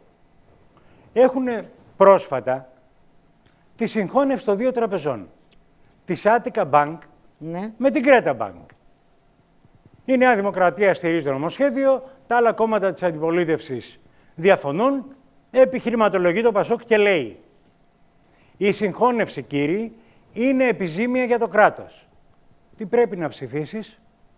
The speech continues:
Speaker 1: Όχι. Τι ψήφισε το πασόκ; Ναι. Αυτά λοιπόν ο κόσμος τα βλέπει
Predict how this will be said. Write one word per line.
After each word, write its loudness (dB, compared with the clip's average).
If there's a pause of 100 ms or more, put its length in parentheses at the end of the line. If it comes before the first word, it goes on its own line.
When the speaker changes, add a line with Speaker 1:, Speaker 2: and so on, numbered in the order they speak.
(280)
Speaker 1:
Όχι. -8 (440)
Τι -6
ψήφισε -6
το -12
πασόκ; -10 (300)
Ναι. -14 (1400)
Αυτά -4
λοιπόν -4
ο -10
κόσμος -8
τα -8
βλέπει -10